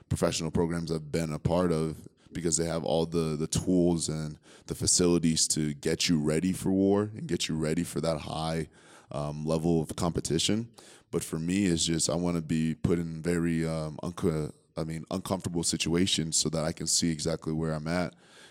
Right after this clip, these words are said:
You know, um, the past two years, I've been at a point where, you know, I feel like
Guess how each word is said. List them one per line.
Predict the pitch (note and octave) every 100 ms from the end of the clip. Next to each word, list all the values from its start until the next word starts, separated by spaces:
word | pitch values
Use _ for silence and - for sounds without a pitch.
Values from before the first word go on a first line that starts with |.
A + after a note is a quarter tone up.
| - -
You |
know, | D#2+ D#2+ D#2
um, | D#2 D#2
the | D2+
past | - E2 D#2+
two | - E2
years, | D#2 E2+ F2+ E2
I've | D#2+
been | D2+ E2
at | E2 E2
a |
point | D#2 - D#2 D#2
where, | D#2 D2+
you | D2+
know, | D2+ D2
I | C2
feel | D#2 -
like | D#2+ D#2 D2+